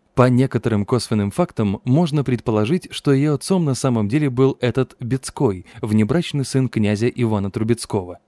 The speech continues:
Во времена Елизаветы он, российский дипломат, пребывал в Париже, где и сблизился с Иоганной Елизаветой. Та, будучи женщиной легкомысленной, с удовольствием наставляла рога своему мужу.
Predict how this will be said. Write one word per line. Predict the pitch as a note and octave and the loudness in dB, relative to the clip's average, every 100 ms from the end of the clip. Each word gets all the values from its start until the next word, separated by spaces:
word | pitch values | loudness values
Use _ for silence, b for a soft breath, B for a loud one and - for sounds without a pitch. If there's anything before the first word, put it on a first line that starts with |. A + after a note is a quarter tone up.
| _ | _
Во | A2 A#2 | 2 4
времена | A#2 A#2 A#2 A2 | 4 4 4 2
Елизаветы | G#2 G2 A2 D3+ C3 B2 | 0 0 2 2 2 2
он, | C#3+ C#3+ G2+ - | 2 2 0 -2
российский | A#2+ A2 A#2+ G#2 - | 0 0 -2 -4 -4
дипломат, | G#2 G#2+ A#2 E3+ F3 | -4 -2 0 0 -4
пребывал | C3+ B2+ C3+ E3 | -4 0 2 0
в | C#3+ - | -4 -2
Париже, | A2+ A2 D#3 D#3+ C#3+ b b | 0 2 0 0 -2 b b
где | C3 D3+ G3 | 0 2 2
и | E3 D#3 | 2 0
сблизился | A#2+ A2+ C#3+ D3+ - C#3+ - | 0 0 2 0 0 0 0
с | - | 0
Иоганной | B2 G#2+ A2 G2 G2+ G#2 | 0 2 0 0 0 0
Елизаветой. | G#2+ G#2+ A2 G2+ F#2 F#2+ - - | 0 2 2 0 -2 -8 -14 -4
Та, | A#2+ G#2+ | 0 0
будучи | A2+ G#2+ - G#2+ | 0 -2 0 0
женщиной | G#2 G#2 - G2+ | 2 0 0 0
легкомысленной, | G2 - A2 D3+ - G2+ F#2 F#2 | -2 -2 0 0 -2 -2 -2 -2
с | E3+ | -2
удовольствием | D#3+ B2+ D3+ D#3 - D#3 C3+ | 2 2 2 0 0 2 2
наставляла | B2 A#2+ G#2 A2 A2 | 0 0 0 0 0
рога | G2+ G2 G2+ | 0 0 -2
своему | - G#2+ G#2 G#2 | 0 0 2 0
мужу. | F#2+ F2+ F2+ | 0 -4 -6